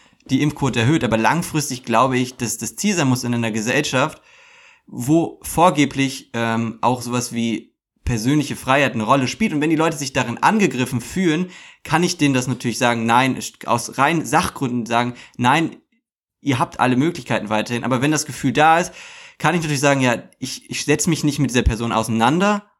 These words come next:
oder ich, ich versuche trotzdem irgendwie diese Person wieder ins politische Spektrum zu ziehen. Und das ist ja eine grundsätzliche Frage, wie wir damit umgehen wollen.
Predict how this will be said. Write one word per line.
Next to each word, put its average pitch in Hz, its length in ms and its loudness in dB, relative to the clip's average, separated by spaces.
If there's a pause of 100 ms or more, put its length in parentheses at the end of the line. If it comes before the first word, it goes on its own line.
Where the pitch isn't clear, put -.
(680)
oder 143 240 4
ich, 139 200 -2
ich - 100 -8
versuche 147 300 0
trotzdem 143 400 0
irgendwie 135 240 -2
diese 123 100 0
Person 131 320 2
wieder 131 140 2
ins 127 120 0
politische 123 320 -2
Spektrum 120 360 -6
zu - 120 -16
ziehen. 147 260 -2
Und 110 140 -2
das 139 120 -2
ist 139 80 -6
ja 139 60 2
eine 123 100 2
grundsätzliche 135 540 -2
Frage, 131 380 2
wie 113 120 -2
wir 113 180 0
damit 113 280 -4
umgehen 110 340 -4
wollen. 101 280 -10